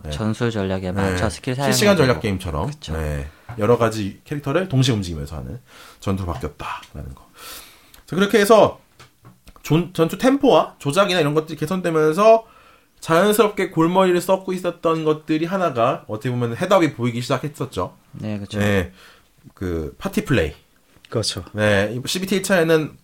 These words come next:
Speaker 1: 없어서 많은 유저분들이 아쉬워하셨던 파티 플레이가 이 차 씨비티에 들어가는데, 이 파티 플레이를 하시는, 그러니까 파티 플레이를 위해서 준비된 게 있죠.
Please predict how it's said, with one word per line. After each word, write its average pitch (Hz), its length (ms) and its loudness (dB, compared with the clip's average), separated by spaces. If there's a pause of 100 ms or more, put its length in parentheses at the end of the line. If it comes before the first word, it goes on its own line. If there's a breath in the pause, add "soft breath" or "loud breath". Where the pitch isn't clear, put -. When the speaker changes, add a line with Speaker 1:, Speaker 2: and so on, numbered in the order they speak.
(140)
Speaker 1:
없어서 151 760 0
많은 117 300 2
유저분들이 110 380 -4
아쉬워하셨던 92 760 -6 (540 soft breath)
파티 - 240 -8
플레이가 139 580 2 (260 loud breath)
이 104 100 -6
차 127 120 -2
씨비티에 123 460 -8
들어가는데, 82 960 -2 (480 soft breath)
이 156 340 -2
파티 202 280 0
플레이를 185 880 2
하시는, 190 680 0
그러니까 104 360 -4
파티 269 240 2
플레이를 196 320 4
위해서 170 320 4
준비된 190 400 2
게 110 80 2
있죠. 80 360 -6